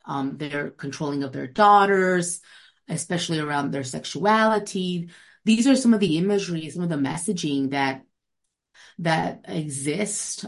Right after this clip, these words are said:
about Latino men and Latino fathers. And I've come across that imagery.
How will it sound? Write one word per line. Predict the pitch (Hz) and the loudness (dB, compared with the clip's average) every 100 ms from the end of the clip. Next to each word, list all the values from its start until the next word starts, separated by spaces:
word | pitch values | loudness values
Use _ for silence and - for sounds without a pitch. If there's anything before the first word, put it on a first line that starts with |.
| - | -10
about | 156 139 147 151 160 - | -8 -4 -2 -2 -4 -10
Latino | 156 143 127 156 139 135 | -10 -8 -6 -4 -2 -2
men | 135 131 131 | -2 -2 -2
and | 135 | -4
Latino | 131 127 143 143 | -6 -8 -10 -10
fathers. | - 147 143 160 147 151 | -10 -8 -6 -6 -8 -8
And | 147 | -4
I've | 165 190 - | -4 -6 -6
come | - 233 | 2 2
across | 226 - - 226 330 - | 2 -6 0 2 2 -2
that | - 139 143 | -4 -2 -2
imagery. | 156 151 139 151 147 143 | -6 -6 -6 -4 -4 -6